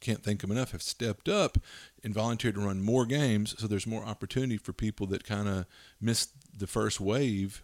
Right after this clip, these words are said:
There's game to be had. It might not be exactly what you wanted, but we've told stories numerous times and, and share 'em still now about playing in a game that we didn't really initially, it wasn't one of the ones, our first picks or even a second pick,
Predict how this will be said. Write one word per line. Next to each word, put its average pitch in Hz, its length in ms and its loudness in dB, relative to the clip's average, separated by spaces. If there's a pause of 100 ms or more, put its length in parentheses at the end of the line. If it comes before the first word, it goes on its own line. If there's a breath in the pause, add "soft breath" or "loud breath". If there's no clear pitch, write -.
(200)
There's 151 200 0
game 147 400 2
to 92 80 -6
be 92 140 -4
had. 90 300 -4
It 98 100 -4
might 127 180 2
not 131 160 -2
be 123 80 0
exactly 113 360 0
what 104 280 0
you 98 80 -4
wanted, 131 320 -2 (340 loud breath)
but - 140 -2 (100)
we've 143 260 4
told 147 240 2
stories 120 360 4
numerous 117 420 2
times 107 460 2
and, 98 240 0
and 101 340 -2
share 117 240 2
'em 107 100 0
still 113 320 0
now 110 200 2
about 98 340 2 (300 loud breath)
playing 131 480 0 (160)
in 101 120 0
a 98 40 2
game 117 300 2
that 117 80 0
we 98 100 0
didn't 135 420 2
really 127 220 2
initially, 113 500 0 (100)
it 113 140 -4
wasn't 147 240 0
one 143 140 0
of 135 40 -2
the 131 80 -2
ones, 127 320 -2 (120)
our 98 100 -2
first 120 300 -2
picks 123 340 6
or 113 40 2
even 107 120 0
a 92 60 0
second 120 360 -2
pick, 147 300 0